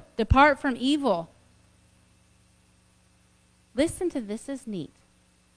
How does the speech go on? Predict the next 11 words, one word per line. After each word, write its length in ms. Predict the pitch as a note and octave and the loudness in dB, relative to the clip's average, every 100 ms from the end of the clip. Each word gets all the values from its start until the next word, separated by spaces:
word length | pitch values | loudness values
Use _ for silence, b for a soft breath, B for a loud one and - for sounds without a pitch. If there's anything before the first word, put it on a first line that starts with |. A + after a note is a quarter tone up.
| - | -8
Now, 140 | A3 | -4
this 200 | A3 D#4+ | -2 -2
can 200 | - D4+ | -2 -2
be 240 | B3 G#3+ G3 - - - | 0 -2 -6 -14 -16 -4
three 180 | B3 | -2
things. 500 | B3+ F3+ C#3 - - - _ - | -2 -6 -10 -14 -20 -20 _ -18
Because 260 | G#3+ A3+ - | -10 -8 -4
God 240 | G#3+ A3+ | -4 -4
made 200 | A3 F#3 | -4 -6
a 40 | |
spirit, 640 | F3+ - - F#3 G3+ D4 | -8 -12 -10 -8 -4 -4